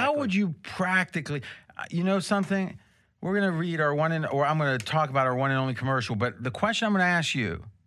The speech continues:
and you'll respond right after, is how practically, if you wanted to play Cincy, would you do it? Bankroll-wise, et cetera. But listen, this is about Fez's props. Now, here's, I'm gonna give you the deal.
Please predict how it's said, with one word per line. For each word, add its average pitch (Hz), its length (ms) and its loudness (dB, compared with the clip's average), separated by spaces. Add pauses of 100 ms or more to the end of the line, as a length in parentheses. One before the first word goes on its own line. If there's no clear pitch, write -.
(220)
and 120 100 -4
you'll 131 140 0
respond 131 420 -2
right 156 200 2
after, 196 460 -2 (480)
is 127 380 0 (600)
how 180 220 2
practically, 160 720 0
if 117 120 -4
you 135 80 -2
wanted 139 300 0
to 123 100 0
play 131 280 -2
Cincy, 120 680 -4
would 113 180 0
you 104 140 2
do 110 440 0
it? 87 200 -6 (1080)
Bankroll-wise, 127 1000 2
et 110 100 -2
cetera. 95 580 -2 (420)
But 131 220 -2
listen, 139 380 0
this 165 320 -2
is 120 160 -2
about 131 560 2
Fez's 104 760 0 (160)
props. 98 560 0 (200)
Now, 113 100 0
here's, 196 440 -2 (180)
I'm 156 60 0
gonna 175 80 2
give 165 220 2
you 233 140 2
the 226 80 0
deal. 143 600 0